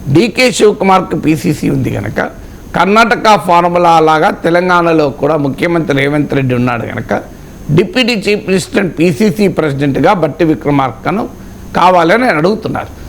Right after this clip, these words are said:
అది జరిగితే రేవంత్ కన్నకు బట్టి విక్రమార్కకు మధ్య ఉండేటువంటి బ్యాలెన్స్, ఆ, అది కాస్త బట్టి విక్రమార్క వైపు ఇంకా మొగ్గు పడుతుంది.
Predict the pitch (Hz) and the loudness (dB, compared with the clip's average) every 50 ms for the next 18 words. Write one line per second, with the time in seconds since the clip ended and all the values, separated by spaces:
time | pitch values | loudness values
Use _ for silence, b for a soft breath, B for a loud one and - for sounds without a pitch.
0 | B B B B - 180 180 190 180 160 185 190 233 226 240 - - - 269 277 | B B B B -2 0 0 2 2 4 4 4 4 2 2 -2 0 2 4 4
1 | 254 185 170 170 185 202 208 214 220 214 - - - - 202 196 196 185 160 156 | 4 4 4 2 2 2 2 2 2 2 0 -2 -2 0 0 0 0 0 -2 -4
2 | 156 156 160 175 180 165 165 240 - - 226 220 220 214 220 - - 170 160 - | -4 -2 0 0 2 2 0 -2 -2 0 2 2 2 2 0 0 -2 -2 0 0
3 | - 196 185 165 - 185 175 170 165 165 151 139 - - 147 - - - 165 151 | 0 0 0 2 0 0 2 2 2 2 0 -2 -4 -6 -6 -4 -2 -2 0 0
4 | 147 147 147 139 139 165 156 143 143 143 143 143 147 156 156 151 147 - 143 147 | 0 0 0 0 0 2 2 2 2 2 2 4 4 2 2 2 0 0 0 0
5 | 139 131 - 147 131 120 123 131 147 165 180 185 160 127 - - - - - B | 0 -2 -4 -4 -2 -2 0 2 2 2 2 2 0 -2 -4 -8 -12 -12 -14 B
6 | B B B B B B B B - - - 170 175 175 170 165 131 - - - | B B B B B B B B -4 0 2 4 4 4 4 2 0 -4 -10 -16
7 | - - 135 151 165 165 165 - 175 170 180 190 180 - - - 240 233 220 185 | -8 -2 0 0 0 0 -2 0 4 4 4 4 2 0 -2 2 6 6 8 8
8 | 185 220 220 180 156 165 156 - 214 208 196 185 - - 190 185 175 170 165 170 | 8 6 4 4 0 0 2 2 2 2 2 0 0 0 0 0 2 2 2 2
9 | 156 - - 160 151 160 - - 269 202 175 - - 240 233 202 175 160 147 165 | 0 -2 -4 -2 0 0 0 0 0 -2 -2 0 2 2 4 4 2 0 -2 -2
10 | 143 - - - 120 - - - 104 | -4 -4 -4 -8 -8 -10 -12 -12 -12